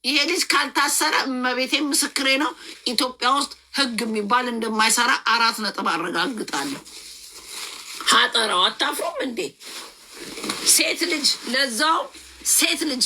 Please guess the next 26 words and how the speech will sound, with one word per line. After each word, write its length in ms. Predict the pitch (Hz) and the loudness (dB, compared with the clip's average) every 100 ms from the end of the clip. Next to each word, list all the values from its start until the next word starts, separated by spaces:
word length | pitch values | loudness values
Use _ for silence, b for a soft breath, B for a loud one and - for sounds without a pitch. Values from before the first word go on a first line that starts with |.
| - | -2
ለዛው 480 | 247 247 220 294 330 - | 0 0 2 2 2 0
ሞዴል፣ 420 | 277 302 285 269 | 0 0 2 0
እሷም 320 | 285 - - - | 2 4 2 2
ታዋቂ 320 | 320 302 277 226 | 2 2 2 -2
ናት። 240 | 190 156 - - | -2 -4 -6 -2
ለታዋቂ 440 | 247 262 254 254 | -2 2 2 2
ከሆነ 280 | 269 294 277 | -2 -2 0
የምታለቀልቁት 960 | 277 269 269 269 269 294 302 311 - - B B | 0 0 2 4 4 2 0 -2 -4 -4 B B
ሞ-፣ 200 | 233 247 | -4 0
ስለ 200 | 233 262 254 | 0 0 0
ሞተች 400 | 254 262 320 320 - | 0 0 0 -2 2
አታይንም 680 | 254 254 - 262 240 220 214 | 2 2 0 0 0 -2 -6
ብላችሁ፣ 480 | 196 165 170 - - _ - B B | -2 -2 -2 -8 -18 _ -20 B B
ስለ 220 | - 262 269 262 | 2 4 2 0
ሞተች 440 | 277 269 320 392 - - 233 | 0 0 0 0 -8 -8 -8
ምንም 320 | 254 269 285 277 233 214 220 | -4 -2 -2 2 2 4 4
አይመጣም 540 | 247 254 220 185 190 | 2 0 -2 -2 -4
ብላችሁ፣ 460 | 208 190 185 - - _ _ _ _ _ _ _ _ - | -4 -2 -2 -4 -20 _ _ _ _ _ _ _ _ 0
ይሄኔ 320 | 262 269 294 339 311 | 2 2 2 2 2
እሱ 180 | 254 - 311 | 0 0 0
ሞቶ 260 | 285 285 294 330 | 2 0 2 0
እሷ 180 | - - 269 | 2 2 2
ኖራ 200 | 262 269 269 | 2 4 2
ቢሆን 260 | 277 285 311 b b 226 | 2 -2 -2 b b -10
ለእሷ 300 | 233 247 285 262 | -4 0 0 2
ታደገድጉ 680 | 254 233 233 226 214 208 | 0 0 0 -2 -2 -6